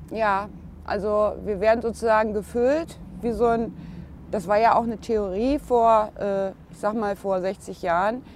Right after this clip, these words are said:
wie so ein Brennofen, der von unten dann also befeuert wird und dann wird der Organismus sozusagen, äh, industriell, äh, als,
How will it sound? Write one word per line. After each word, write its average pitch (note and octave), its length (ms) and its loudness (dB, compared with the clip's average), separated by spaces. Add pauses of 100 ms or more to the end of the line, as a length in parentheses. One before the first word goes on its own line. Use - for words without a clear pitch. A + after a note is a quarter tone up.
(600)
wie A#3 240 4
so A3+ 80 0
ein G#3+ 120 2
Brennofen, C#4+ 920 4
der G#3 100 -2
von G#3 200 -6
unten A3+ 260 -2
dann G#3 320 0 (720)
also G#3 300 0
befeuert A#3 640 0
wird C#4+ 380 0
und - 180 0
dann A#3 300 0 (240)
wird A#3 180 -2
der B3+ 140 2
Organismus A3+ 580 -2
sozusagen, G3+ 800 0 (1040)
äh, G3+ 280 0
industriell, G#3+ 1040 4
äh, F#3+ 400 0 (960)
als, - 580 -4